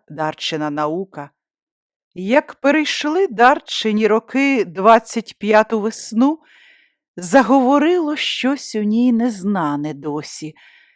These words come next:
терпке і пекуче, як тернові ягоди в її саду. Вона і хустку квітчасту купила, і нових суконь нашила,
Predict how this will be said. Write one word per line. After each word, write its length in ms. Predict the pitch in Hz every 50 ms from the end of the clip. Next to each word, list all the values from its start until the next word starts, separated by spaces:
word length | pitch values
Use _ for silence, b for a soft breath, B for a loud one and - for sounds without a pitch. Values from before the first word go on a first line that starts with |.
| b b _ _ -
терпке 920 | 175 175 175 170 - - - - _ - 208 202 202 208 208 220 233 208 185 - - -
і 140 | 160 175
пекуче, 920 | - - 196 185 - - - - 214 233 269 - - - - - 254 254 247 b b b b b b b -
як 340 | 196 226 277 339 330 - -
тернові 600 | - 277 285 277 240 233 214 214 226 240 262 226
ягоди 560 | 196 185 175 175 185 180 220 214 190 220 214
в 60 | 170
її 340 | 156 151 147 139 139 143 143
саду. 500 | - - - 151 147 143 165 175 180 180 _ _ _ _ _ _ _ _ _ _ _ _ _ -
Вона 580 | 175 180 208 214 226 233 226 226 233 226 226 _ _ _ -
і 120 | 262 302
хустку 760 | - - - 170 175 208 240 - - - _ - - - 208
квітчасту 760 | - - 220 226 220 - - - 220 208 214 - - - - 214
купила, 680 | - - 214 208 - - 208 208 202 196 185 185 180 b b b b b b b b
і 100 | - 247
нових 540 | 233 254 285 277 320 349 359 - - - -
суконь 640 | - - - - 170 196 226 - - - 208 202 196
нашила, 680 | 190 208 - - - - 233 226 220 208 196 196 190